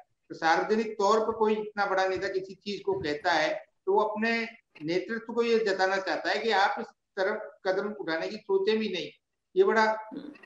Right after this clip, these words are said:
खतरे का काम है। पार्टी के अंदर कुछ लोग, मतलब, इस चीज को नहीं नकारते हैं कि हनुमान बेनीवाल को, के साथ प-, कांग्रेस जैसी बड़ी पार्टी कोई समझौता या उस तरीके से जाए मैदान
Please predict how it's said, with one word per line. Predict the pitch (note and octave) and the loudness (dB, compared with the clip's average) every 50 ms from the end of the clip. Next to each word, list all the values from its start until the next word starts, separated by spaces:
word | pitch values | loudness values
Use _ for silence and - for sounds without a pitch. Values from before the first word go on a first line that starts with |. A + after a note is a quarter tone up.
| - | -10
खतरे | F3 E3+ F3 G#3 A3 A3 | -8 -4 0 2 4 4
का | A3 G#3+ | 4 4
काम | - - F3+ E3+ E3 D#3 C#3+ | 2 2 2 2 2 2 0
है। | C#3+ C3 - - - - _ _ _ _ _ - - _ - | -2 -6 -6 -10 -16 -20 _ _ _ _ _ -20 -16 _ 2
पार्टी | D#3 E3 F3+ - A3 G#3+ | 2 2 4 2 0 2
के | A3 | 2
अंदर | G#3+ G3 F#3+ F#3+ G#3+ G#3 | 2 2 2 0 -2 -2
कुछ | - A3 G#3+ - G#3 | -2 -4 -2 -2 0
लोग, | G3+ G#3+ A3 A3 G#3+ G#3+ - F#3 | 0 2 2 2 2 0 -4 -4
मतलब, | F3+ F3 G3+ | -2 -2 0
इस | G3+ - | 0 0
चीज | F#3+ - - G3 F#3+ - | -2 -4 -6 -8 -8 -4
को | - A3 | -2 -2
नहीं | G3+ F#3+ F3+ F#3+ G#3+ A3 G#3+ A3 - - - _ _ C3 - E3 | 0 0 2 2 2 0 0 -2 -8 -14 -18 _ _ -20 -16 -8
नकारते | D3+ D#3+ D#3 E3 F3 F#3+ F#3 F#3 F#3+ G3 | -4 -4 0 4 4 4 4 4 0 -2
हैं | F#3+ F3 F3 E3+ | -4 -4 -4 -2
कि | G#3+ | -2
हनुमान | F#3 D#3+ D3 D3 E3 G3 F#3+ | -2 -2 -2 -2 -2 -2 -2
बेनीवाल | F#3 F3 E3+ E3+ E3+ E3+ E3 D#3 D#3 D#3 | -4 -4 -4 -4 -4 -2 -2 -2 -2 -2
को, | - - G3+ A#3 - - - - _ _ - | -4 -2 -2 -2 -2 -6 -14 -20 _ _ -2
के | - F#3 | -2 0
साथ | F#3+ F3 E3+ G3 | 2 2 0 0
प-, | F#3+ - - F3+ E3 - - | 0 -2 -6 -8 -8 -4 -2
कांग्रेस | D#3 D#3 D#3+ F3+ G#3+ A3+ A3+ A3 - | -2 0 0 0 0 -2 -2 -2 -2
जैसी | F#3+ F#3+ F#3+ G3 E3+ | -2 -2 -2 -2 -4
बड़ी | F3+ F3+ F3 | -2 -2 -2
पार्टी | D#3 F3 E3 D#3+ D#3 D3+ - G#3 | -2 0 0 0 0 0 -2 -2
कोई | G#3+ A#3 A3+ | -2 -2 -6
समझौता | G#3+ G#3 F3+ E3+ E3 E3 E3+ E3+ E3 F3 | -4 -4 -6 -4 -4 -4 -4 -2 0 -2
या | F3+ F3+ F3 F3 | 0 0 0 -2
उस | E3+ E3 E3 - _ - - | -2 -4 -6 -8 _ -10 -8
तरीके | D#3 D3 D3 D3 D#3 | -6 -6 -4 -6 -6
से | D#3 D3+ D3+ | -8 -8 -8
जाए | C#3+ C#3+ C#3 C3+ | -6 -4 -4 -4
मैदान | C3 C3+ C3+ A#2+ A#2 A#2 B2 B2 A#2+ | -4 -8 -12 -12 -10 -10 -10 -10 -12